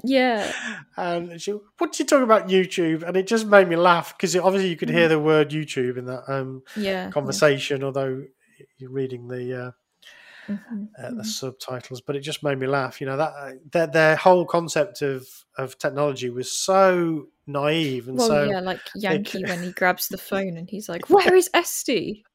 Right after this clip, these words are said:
Speaker 1: And it's like, "That's not how this works." Oh, yeah, when she finally gets onto Google and she's like,
Speaker 2: Yeah,
Speaker 1: she
Speaker 2: is there
Speaker 1: Googles the
Speaker 2: God?
Speaker 1: question, like, "Is there God?" And he's like,
Speaker 2: Yeah.
Speaker 1: "Starting with the small ones, I see."
Speaker 2: <laughs> No.
Speaker 1: Yeah. Yeah.
Speaker 2: It's really good. Anyway, um, yeah, I mean, we could,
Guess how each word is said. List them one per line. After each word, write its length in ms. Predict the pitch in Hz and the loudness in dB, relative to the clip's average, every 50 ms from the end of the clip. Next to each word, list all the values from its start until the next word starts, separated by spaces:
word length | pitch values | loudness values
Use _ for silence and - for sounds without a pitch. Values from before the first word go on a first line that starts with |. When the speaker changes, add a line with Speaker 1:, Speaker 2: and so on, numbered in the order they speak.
| _ - - | _ -4 -4
Speaker 1:
And 280 | 285 - - 254 226 | -4 -4 -4 -6 -6
it's 180 | - - - - | -6 -6 -6 -10
like, 200 | 214 202 - _ | -10 -10 -10 _
"That's 300 | - 208 - - - - | -10 -10 -10 -12 -14 -14
not 120 | 262 - - 330 | -14 -14 -14 -12
how 180 | - 277 359 392 320 | -12 -10 -10 -8 -8
this 240 | 311 349 - - - | -8 -8 -8 -8 -8
works." 560 | 302 392 381 349 403 466 - - - - - - - - - - - - - | -8 -6 -6 -8 -8 -10 -14 -14 -16 -16 -16 -16 -16 -16 -14 -14 -16 -6 -2
Oh, 60 | 285 285 | 0 2
yeah, 180 | 269 269 254 240 | 4 4 2 2
when 120 | 226 240 | 0 -2
she 140 | - - 254 | -4 -6 -6
finally 260 | - 254 240 240 233 | -4 -2 -2 -2 -2
gets 240 | 220 - - - 233 | -2 -2 -4 -4 -8
onto 160 | 233 220 233 | -8 -8 -8
Google 360 | - - 208 226 220 - 175 | -6 -4 -6 -4 -6 -8 -10
and 120 | 170 180 - | -10 -10 -12
she's 260 | - - 180 - - | -10 -10 -10 -10 -8
like, 160 | - 69 - - - - - - - _ _ _ | -8 -8 -8 -8 -10 -12 -14 -20 -20 _ _ _
Speaker 2:
Yeah, 200 | 240 233 247 240 226 | -18 -16 -14 -12 -6
Speaker 1:
she 140 | 233 247 | -6 -6
Speaker 2:
is 60 | 208 - | -4 -2
there 180 | 214 208 202 | -2 -2 -2
Speaker 1:
Googles 260 | 185 190 190 190 - | -2 -4 -4 -4 -4
the 60 | - 202 | -6 -6
Speaker 2:
God? 40 | - | -6
Speaker 1:
question, 320 | 202 196 - - 175 175 | -6 -6 -6 -8 -8 -8
like, 200 | 175 160 - - - | -8 -10 -10 -4 -4
"Is 180 | 254 233 - | -4 -4 -2
there 140 | - 233 247 | -2 -2 -2
God?" 300 | 226 - 220 226 247 202 | 0 -2 -2 -2 -2 -2
And 80 | 202 190 | -4 -6
he's 120 | 208 185 | -6 -6
like, 120 | 165 - - - | -8 -10 -10 -8
Speaker 2:
Yeah. 60 | 143 | -6
Speaker 1:
"Starting 340 | 143 147 151 156 151 220 214 | -6 -6 -6 -6 -6 -6 -6
with 180 | 214 208 - - | -8 -8 -8 -10
the 140 | 185 190 - _ _ _ | -10 -10 -10 _ _ _
small 240 | - - 240 - - - | -16 -12 -8 -6 -4 -2
ones, 320 | - 262 233 233 220 196 | 0 0 0 -2 -2 -4
I 80 | 208 202 | -4 -4
see." 480 | - - - 262 277 294 302 294 - _ - - - - | -4 -4 0 0 0 0 0 -4 -10 _ -20 -18 -18 -18
Speaker 2:
<laughs> 240 | - - - - | -20 -20 -16 -12
No. 240 | 185 175 165 180 165 233 | -12 -12 -12 -10 -6 -2
Speaker 1:
Yeah. 260 | 254 254 226 208 233 208 - - - - - - - - - - | -2 0 0 0 -2 -2 -6 -10 -16 -20 -20 -20 -20 -20 -12 -8
Yeah. 300 | 233 233 233 233 233 226 | -6 -6 -6 -6 -6 -8
Speaker 2:
It's 140 | 226 117 127 | -10 -14 -16
really 260 | 131 131 127 127 120 | -16 -14 -14 -12 -12
good. 100 | 127 139 | -10 -6
Anyway, 580 | 160 170 165 156 147 135 135 131 127 127 131 - - | -4 -2 0 0 2 2 2 0 0 -4 -6 -6 -2
um, 540 | 147 147 143 143 143 147 143 143 143 139 _ _ _ | -2 0 0 0 -2 -6 -10 -12 -16 -18 _ _ _
yeah, 280 | 143 143 139 135 135 127 | -6 -4 -2 -2 -4 -4
I 60 | 139 147 | -6 -8
mean, 160 | 156 160 156 | -6 -6 -6
we 80 | 160 160 | -8 -8
could, 320 | - - 208 180 156 - | -2 0 0 0 0 -2